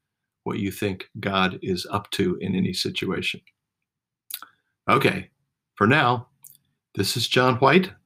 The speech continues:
I'm excited about the revolution that's underway. We're just seeing lots of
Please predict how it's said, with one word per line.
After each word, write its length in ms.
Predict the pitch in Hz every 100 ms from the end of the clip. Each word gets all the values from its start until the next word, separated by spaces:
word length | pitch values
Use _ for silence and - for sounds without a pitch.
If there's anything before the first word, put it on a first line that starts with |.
| _ _ _ - -
I'm 300 | - 180 233
excited 580 | 185 - 143 190 240 165
about 240 | 147 151
the 80 | 151
revolution 640 | 131 151 143 151 175 131
that's 240 | 120 117 -
underway. 680 | 135 135 117 139 113 110 -
We're 160 | 117 110
just 240 | 127 -
seeing 240 | - 117
lots 380 | 104 95 110 -
of 180 | 117 101